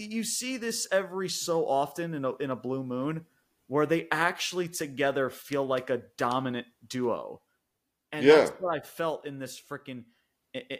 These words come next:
Speaker 1: i-, in this frickin' segment. Yeah, frickin' Ronda Rousey, she frickin', <laughs> she delivered a kick and she slipped and fell and she <laughs> botched it.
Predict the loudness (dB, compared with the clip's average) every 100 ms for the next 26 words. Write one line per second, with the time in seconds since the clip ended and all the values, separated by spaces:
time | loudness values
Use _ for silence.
0 | -8 -6 -4 0 0 0 -2 -2 -2 -4
1 | 2 2 2 -4 0 0 0 -2 -4 -2
2 | 0 0 0 2 2 2 -2 -6 -6 -6
3 | -8 -6 -8 -10 -10 -4 -4 -4 -18 -4
4 | -2 2 4 4 6 4 2 -2 -4 -2
5 | -6 -6 -6 -4 -4 -6 -10 -6 0 0
6 | 0 -4 -10 -2 0 0 -2 -4 -4